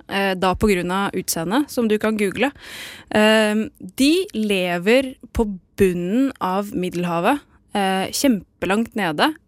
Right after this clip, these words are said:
i en sånn derre pøl av skikkelig, skikkelig, skikkelig salt vann.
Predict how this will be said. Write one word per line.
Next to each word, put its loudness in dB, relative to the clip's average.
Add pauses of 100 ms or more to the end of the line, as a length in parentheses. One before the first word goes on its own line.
i 2
en 2
sånn -2
derre 0 (120)
pøl 0
av -2
skikkelig, -8
skikkelig, -6
skikkelig -6
salt -4
vann. 2